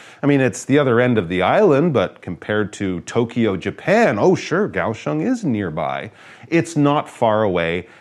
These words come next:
it's close. And of course, the opposite, we can do one of these words where we kind of take two words, like nearby. The opposite would be far and away. It's far away. It's a great distance.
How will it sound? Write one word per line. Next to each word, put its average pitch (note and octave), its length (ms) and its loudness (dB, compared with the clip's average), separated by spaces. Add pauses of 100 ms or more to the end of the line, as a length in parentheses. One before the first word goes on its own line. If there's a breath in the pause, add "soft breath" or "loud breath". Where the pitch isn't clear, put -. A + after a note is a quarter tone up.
(120 loud breath)
it's G2+ 260 -6
close. F2 500 -2
And D#3+ 120 4
of E3 60 0
course, F#3 240 0
the D#3+ 100 4
opposite, G3+ 540 2
we D#3 120 0
can C#3 300 0
do C#3 140 6
one C#3 120 4
of B2+ 80 0
these A#2+ 240 2
words C3+ 340 2
where A#2+ 120 4
we A2 200 2 (300 loud breath)
kind G#2 140 0
of F#2 100 -4
take D#3 300 -2
two D3 160 4
words, C#3 320 4
like A2 200 0
nearby. B2 760 2 (320 loud breath)
The G#2 100 0
opposite A2 460 -2
would A#2 160 -4
be D3 100 0
far F#2+ 560 0
and C3 140 -2
away. E3+ 360 2
It's A#2 220 -4
far C#3+ 480 0
away. D#3+ 440 2
It's G2 180 -8
a A2 60 -4
great D#3+ 320 0
distance. D3+ 500 -2